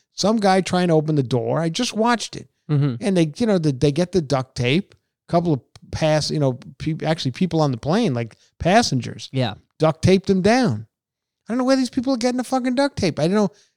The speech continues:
Speaker 1: Do people pack it in their bags?
Speaker 2: I think it, I think flight attendants have to keep a roll now, right?
Speaker 1: <laughs> I know, but
Speaker 2: It's kinda
Speaker 1: I,
Speaker 2: on them
Speaker 1: I
Speaker 2: at
Speaker 1: mean,
Speaker 2: this
Speaker 1: I'm, I do a
Speaker 2: point.
Speaker 1: joke about it, but I, I, I, it's really not a joke. Like, I feel like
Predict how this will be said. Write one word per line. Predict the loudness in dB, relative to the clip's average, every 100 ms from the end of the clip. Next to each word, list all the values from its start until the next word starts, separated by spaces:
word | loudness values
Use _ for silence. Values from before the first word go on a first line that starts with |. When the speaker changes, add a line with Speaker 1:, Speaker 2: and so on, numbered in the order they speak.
| _
Speaker 1:
Do | -2
people | 0 0 -2
pack | -2 -2 0
it | 0
in | 0
their | 0
bags? | -2 -2 0 -2 -4 -10 -16 -18 _
Speaker 2:
I | -4 -2
think | 0 0 0
it, | -4
I | -6
think | -2 0 -2 _ _
flight | 0 2
attendants | 2 0 -2 -2 -4
have | -4
to | -6
keep | -6 -4
a | -2
roll | 0 0 0
now, | -2 -2 -2
right? | -4 -2 -2 0 -2 -4 -20 -20
Speaker 1:
<laughs> | _ -20 _ -4
I | -2
know, | 2 0
but | 0 -2
Speaker 2:
It's | 0
kinda | 2 4
Speaker 1:
I, | 4
Speaker 2:
on | 4
them | 6 6
Speaker 1:
I |
Speaker 2:
at | 6
Speaker 1:
mean, | 6
Speaker 2:
this | 4
Speaker 1:
I'm, | 4
I | 4
do | 4
a | 4
Speaker 2:
point. | 4
Speaker 1:
joke | 2 2 0
about | 0 0 -2
it, | -2
but | -4
I, | -4 -10 -10 -10
I, | -8 -10 -10 -14
I, | -12
it's | -8 0
really | 2 2
not | 2
a | 0
joke. | 0 4 4 4
Like, | 0 2
I | -2
feel | 0 2
like | 4 2 0